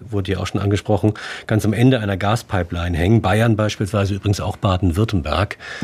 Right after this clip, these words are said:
mit seinen vielen Unternehmen, hängt ganz am Ende von irgendwelchen Pipelines. Und dann ist da halt auch die große Sorge, dass da am Ende noch genug Stoff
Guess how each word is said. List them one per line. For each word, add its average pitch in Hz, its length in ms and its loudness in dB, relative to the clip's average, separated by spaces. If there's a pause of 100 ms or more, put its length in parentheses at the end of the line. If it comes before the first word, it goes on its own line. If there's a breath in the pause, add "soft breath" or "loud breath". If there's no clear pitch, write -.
(220 loud breath)
mit - 300 -6
seinen 90 360 -2
vielen 92 440 0
Unternehmen, 92 600 -2 (340 loud breath)
hängt 95 400 -2
ganz 95 220 -2
am 95 100 -2
Ende 107 280 2
von 90 180 -4
irgendwelchen 90 460 -4
Pipelines. 87 560 -4
Und 101 200 -4
dann 101 160 2
ist - 240 -8
da 98 120 -2
halt 95 180 -2
auch 98 160 -6
die - 120 -16
große 98 360 -2
Sorge, 92 460 0 (600 loud breath)
dass 92 180 -6
da 95 120 -2
am 92 100 -4
Ende 90 260 0
noch 90 200 0
genug 92 520 0 (120)
Stoff - 460 -4